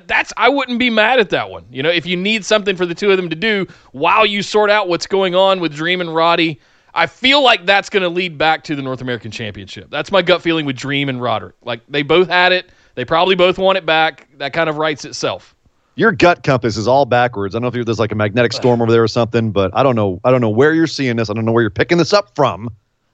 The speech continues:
Speaker 2: But yeah, yeah.
Speaker 1: It's in that
Speaker 2: Nick
Speaker 1: crazy
Speaker 2: booking.
Speaker 1: noggin.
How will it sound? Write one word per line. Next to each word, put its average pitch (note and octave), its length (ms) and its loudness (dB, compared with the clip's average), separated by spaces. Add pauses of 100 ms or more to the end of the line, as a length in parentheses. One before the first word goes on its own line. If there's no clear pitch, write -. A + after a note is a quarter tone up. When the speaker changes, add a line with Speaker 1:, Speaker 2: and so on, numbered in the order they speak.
(540)
Speaker 2:
But G#2+ 220 -4 (260)
yeah, G#2 240 -6 (520)
yeah. A#2+ 120 -2
Speaker 1:
It's D3 80 0
in E3+ 80 -2
that F3+ 80 0
Speaker 2:
Nick D3 120 2
Speaker 1:
crazy A3 300 2
Speaker 2:
booking. A3+ 140 0
Speaker 1:
noggin. G#3 460 0